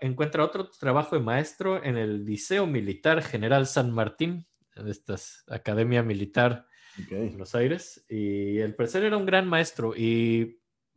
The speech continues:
Speaker 1: es como una gran carrera del no. Es un compositor muy importante en Argentina, pero muchos hasta dicen que es todavía más importante como maestro de compositores.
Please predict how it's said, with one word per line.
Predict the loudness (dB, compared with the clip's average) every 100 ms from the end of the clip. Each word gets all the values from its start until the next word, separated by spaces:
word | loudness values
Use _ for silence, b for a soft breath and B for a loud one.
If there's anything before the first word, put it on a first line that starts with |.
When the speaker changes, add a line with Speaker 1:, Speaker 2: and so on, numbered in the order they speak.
| -2
Speaker 1:
es | -2
como | 0 0 2
una | 4
gran | 4 4 4
carrera | 2 4 6 4
del | 4 0 -2
no. | 0 2 2 -2 b b b b b -4
Es | -2
un | 0
compositor | 2 2 2 0 2 2
muy | 2
importante | 2 2 0 0 0 0
en | -4
Argentina, | -6 -6 -4 -2 0 0 2
pero | 0 2 0 0 -2 -2 -6 -8
muchos | -4 0 2 2 2 2 0
hasta | -4 -4 -6
dicen | -2 -2 -2 -4
que | -2 -4
es | -2
todavía | -2 0 0
más | 0 0 0
importante | -2 -2 -6 2 2 2 -2
como | -4 -4 -4
maestro | -4 0 0 -2 -8 -10 -8
de | -10
compositores. | -10 -12 -12 -14 -14 -14 -16 -18 _